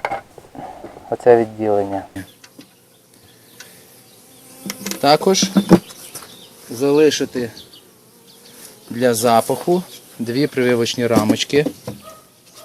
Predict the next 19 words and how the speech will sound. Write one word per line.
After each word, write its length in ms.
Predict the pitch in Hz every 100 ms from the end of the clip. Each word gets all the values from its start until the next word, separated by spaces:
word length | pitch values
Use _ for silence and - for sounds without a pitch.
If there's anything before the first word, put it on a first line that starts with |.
| - - _ - - - _ - - - - - -
Я 140 | 135
вже 120 | 127
поставив 560 | 123 123 - 127 120 113
сюди 400 | - 113 120 107 - - - - - - - - -
практично 480 | - - 120 - 113
весь 220 | 117 -
набір, 300 | 117 123 160
тільки 200 | 131 120
немає 300 | 113 123 123
тут, 160 | 117
тут 160 | - 117
донишок. 600 | 120 110 101 - - - - - - - - - - - - - -
Прибив 440 | 113 120 131 123 - - - - - _ _ _
на 100 | 110
скоби, 500 | 107 - 175 180 180 170 - - - - - -
поставив 580 | 92 - 127 123 113 110
вже 220 | 110 110
от 160 | 107 120
мисочку, 680 | 135 165 - 151 - 156